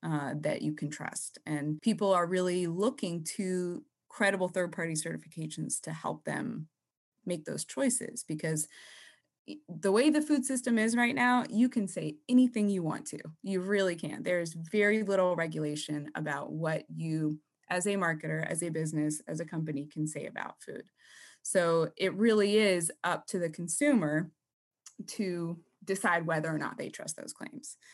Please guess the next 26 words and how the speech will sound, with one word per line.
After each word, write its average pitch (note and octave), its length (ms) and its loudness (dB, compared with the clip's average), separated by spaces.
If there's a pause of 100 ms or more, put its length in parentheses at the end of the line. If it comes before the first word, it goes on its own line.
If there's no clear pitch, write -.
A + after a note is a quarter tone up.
(300)
And F3 220 -2
so F3 240 4
more F#3 240 4
and G3+ 100 4
more F#3+ 140 2
people G3+ 380 0
are F3 80 2
finding E3+ 720 0 (380)
that E3 520 2 (160)
to E3+ 140 -2
find A3+ 360 4
products G#3 360 2
that - 200 -4
really F3+ 300 0
do E3 240 -4
match A#3+ 300 2
their C4+ 120 0
values C#4+ 320 2
and F3+ 120 2
that D#3+ 100 -2
really F3+ 240 -2
do E3+ 340 -4
deliver D#3+ 600 0
the F3+ 100 -4
kind D#3 240 -2
of D#3 100 -2